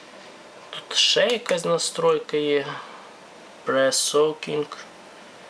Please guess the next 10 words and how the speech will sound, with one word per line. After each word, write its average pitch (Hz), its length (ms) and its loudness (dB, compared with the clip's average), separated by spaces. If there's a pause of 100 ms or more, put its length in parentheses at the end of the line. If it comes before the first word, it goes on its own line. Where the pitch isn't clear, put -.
(1500)
Water 123 680 0
harden. 139 680 0
Температура 131 680 2
води. 143 640 2 (280)
Вона 135 140 0
тут 127 180 -4
виставлена 123 560 2
на 117 100 0
максимум 139 680 0
вже. 139 280 0